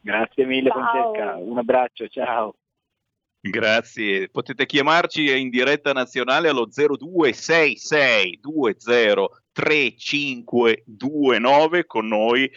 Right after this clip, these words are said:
Speaker 3: il neodeputato della Lega Matteo Micheli.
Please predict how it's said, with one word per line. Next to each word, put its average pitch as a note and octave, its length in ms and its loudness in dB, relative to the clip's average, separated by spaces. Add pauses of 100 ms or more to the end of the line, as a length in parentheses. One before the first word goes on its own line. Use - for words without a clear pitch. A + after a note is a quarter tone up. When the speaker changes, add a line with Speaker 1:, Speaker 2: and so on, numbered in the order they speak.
(120)
Speaker 3:
il F#2+ 280 -4
neodeputato A#2 1120 0
della A2+ 200 -2
Lega G#2+ 440 0
Matteo A#2 880 0 (180)
Micheli. G#2 640 -2